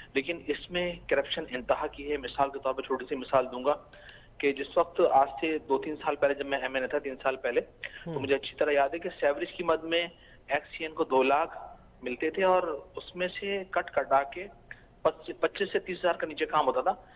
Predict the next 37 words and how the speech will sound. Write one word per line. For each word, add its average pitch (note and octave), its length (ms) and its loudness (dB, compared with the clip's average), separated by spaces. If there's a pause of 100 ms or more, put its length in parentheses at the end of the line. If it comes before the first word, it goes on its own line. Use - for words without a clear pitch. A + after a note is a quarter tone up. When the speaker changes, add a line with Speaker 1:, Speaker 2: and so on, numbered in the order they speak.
(100)
Speaker 2:
हम्म। C#3+ 140 -6
Speaker 1:
बाकी D3 280 4
सब C#3+ 220 0
कमीशन D3 300 -2
में C3 80 -4
चला A#2 160 0
जाता G#2 200 0
था। - 160 -10 (400)
इस - 60 -14
तरह C3+ 200 6
से C3 120 0
water B2+ 320 4
की D#3 120 -4
मद C#3+ 180 2
में C#3+ 180 -2 (480)
तीन D#3+ 220 0
लाख D3 180 4
रुपए D3 180 2
एक्ससीएन C#3 300 -2
को C#3+ 80 -6
मिलते C#3 280 -2
थे, D#3 120 2 (460)
लेकिन F3 180 -4
समझिए F#3 340 -2
वो F#3+ 160 4
सब G3+ 240 0
के F#3 60 2
सब F#3+ 180 0
तकरीबन E3+ 300 0
उनकी D#3+ 220 -2
जेबों C3+ 240 2
में C3 100 0
जाता A2+ 260 2
है। A2+ 60 0
और C#3+ 140 6
आज E3 180 6
तक G3 340 -2